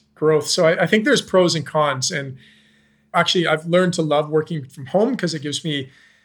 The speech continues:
solitude and I'm not stuck in meetings all the time. And I've kind of figured out how to manage my calendar and not just be on Zoom calls all day.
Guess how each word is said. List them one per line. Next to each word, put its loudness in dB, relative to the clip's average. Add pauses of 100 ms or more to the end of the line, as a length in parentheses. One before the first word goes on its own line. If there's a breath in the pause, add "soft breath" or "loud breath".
(200 soft breath)
solitude 2
and 0
I'm -2
not -2
stuck -4
in -8
meetings -2
all 0
the 0
time. -4
And -6
I've -10
kind -2
of -4
figured -2
out 4
how 0
to 0
manage -4
my -2
calendar 0
and -4
not -6
just -8
be -2
on -4
Zoom -4
calls -2
all -2
day. -2